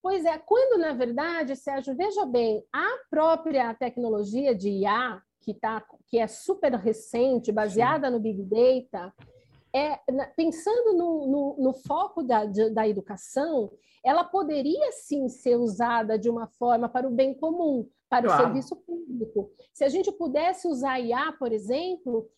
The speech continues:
Speaker 1: para identificar, para prevenir situações como a de Suzano, faz dois anos, né? Lembra da situação de Suzano aqui em São Paulo?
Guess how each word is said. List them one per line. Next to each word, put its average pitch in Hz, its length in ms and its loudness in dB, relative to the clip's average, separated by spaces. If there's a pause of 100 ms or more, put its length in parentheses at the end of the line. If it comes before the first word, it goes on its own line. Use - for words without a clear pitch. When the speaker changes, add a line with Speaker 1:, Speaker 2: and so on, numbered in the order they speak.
(100)
Speaker 1:
para 302 160 -2
identificar, 302 1000 -6
para 269 120 -4
prevenir 311 760 0
situações 285 600 -6
como 311 180 -2
a 320 40 -2
de 277 120 -4
Suzano, 302 760 -2
faz 254 260 -2
dois 381 300 2
anos, 233 420 0
né? 359 280 0
Lembra 311 380 2
da 233 80 0
situação 233 440 -6
de - 100 -8
Suzano 262 360 -2
aqui 226 120 -6
em 214 40 -6
São 220 160 -10
Paulo? 240 520 0